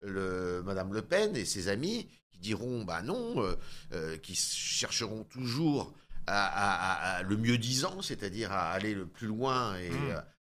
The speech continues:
Speaker 1: faire un peu de surenchère. Et puis à gauche, et comme la nup a l'air de résister quand même à ces divisions internes,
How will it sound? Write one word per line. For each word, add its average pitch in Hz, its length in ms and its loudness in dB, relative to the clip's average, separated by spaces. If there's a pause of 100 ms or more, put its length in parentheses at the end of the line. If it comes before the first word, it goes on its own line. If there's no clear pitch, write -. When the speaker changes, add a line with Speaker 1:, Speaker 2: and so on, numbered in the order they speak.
(140)
Speaker 1:
faire 92 420 2 (360)
un 85 80 -14
peu 101 180 -6
de 82 140 -6
surenchère. 147 840 0 (320)
Et 110 120 -4
puis 127 360 -2
à 90 120 0
gauche, 135 560 6 (340)
et 90 200 -2
comme 104 220 2
la 107 140 2
nup 131 360 4 (220)
a 90 80 -2
l'air 101 140 0
de 95 80 -2
résister 104 640 -2
quand 95 160 -6
même 104 220 -2
à 82 200 -2
ces 95 160 -2
divisions 92 500 -4
internes, 156 560 -2